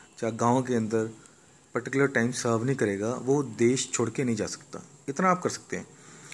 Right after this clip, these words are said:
पर अगर कोई देश में service कर रहा है, तो क्यों force करना है किसी को गाँव में, अ, गाँव में जाने के लिए?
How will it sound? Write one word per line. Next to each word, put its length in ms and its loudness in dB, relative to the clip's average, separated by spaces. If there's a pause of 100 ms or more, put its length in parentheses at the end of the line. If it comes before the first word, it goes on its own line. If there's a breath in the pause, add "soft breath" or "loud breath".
(240 loud breath)
पर 200 -6
अगर 180 -2
कोई 360 -4 (160)
देश 340 -4
में 60 -6
service 300 -4
कर 160 -6
रहा 180 -4
है, 100 -10 (500)
तो 80 -10 (340)
क्यों 140 0
force 240 0
करना 240 -4
है 60 -6
किसी 240 -8
को 100 -2
गाँव 300 -2
में, 160 -4
अ, 80 -8 (1120)
गाँव 200 -2
में 120 -2
जाने 200 -4
के 120 -10
लिए? 160 -10